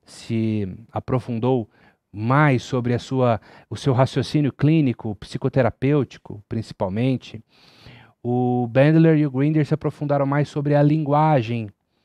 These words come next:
sabe? A gramática, a semântica. Haja visto que o John Grinder é um linguista. Então, sendo ele um linguista,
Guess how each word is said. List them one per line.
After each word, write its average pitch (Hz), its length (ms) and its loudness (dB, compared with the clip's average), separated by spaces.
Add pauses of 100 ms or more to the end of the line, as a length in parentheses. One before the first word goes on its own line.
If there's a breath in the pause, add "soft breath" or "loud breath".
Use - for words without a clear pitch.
(240)
sabe? 117 400 -4
A 120 80 -2
gramática, 147 760 4
a 120 60 2
semântica. 156 880 0 (400 loud breath)
Haja 170 260 4
visto 151 300 -2
que - 80 -6
o 196 40 -4
John 147 200 -2
Grinder 151 420 2 (260)
é 120 440 4
um 117 120 -4
linguista. 123 720 0 (840)
Então, 113 280 -4
sendo 131 380 -2
ele 120 320 2 (560 soft breath)
um 113 220 -6
linguista, 139 760 4